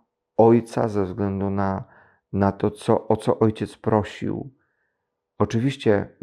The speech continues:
to jest też dla nas podpowiedź, jakim ojciec był autorytetem, że dzieci chcą wypełniać to, o co ojciec ich poprosił. To jest także dla nas bardzo cenna podpowiedź na tej drodze. I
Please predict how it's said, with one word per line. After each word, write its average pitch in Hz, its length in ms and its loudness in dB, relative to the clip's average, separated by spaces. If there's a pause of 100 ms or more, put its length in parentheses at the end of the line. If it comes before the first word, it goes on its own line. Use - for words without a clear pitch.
(460)
to - 120 -8
jest - 100 -12
też 101 140 -6
dla 98 120 -2
nas 98 200 -6
podpowiedź, 101 720 -6 (320)
jakim 101 420 -2
ojciec 104 340 2
był 104 280 -4
autorytetem, 101 720 -2
że 98 120 -4
dzieci 95 240 -8
chcą 131 420 -2
wypełniać 90 680 -6
to, 101 320 -4 (440)
o 101 100 2
co - 180 -8
ojciec 95 360 -6
ich 92 100 -14
poprosił. - 580 -10 (640)
To - 80 -4
jest - 140 -8
także 131 300 0
dla 101 140 -2
nas 92 160 -6
bardzo 98 340 -4
cenna 92 360 -8
podpowiedź - 580 -8 (460)
na 98 280 2
tej 101 200 -2
drodze. 87 540 -4 (600)
I 120 340 2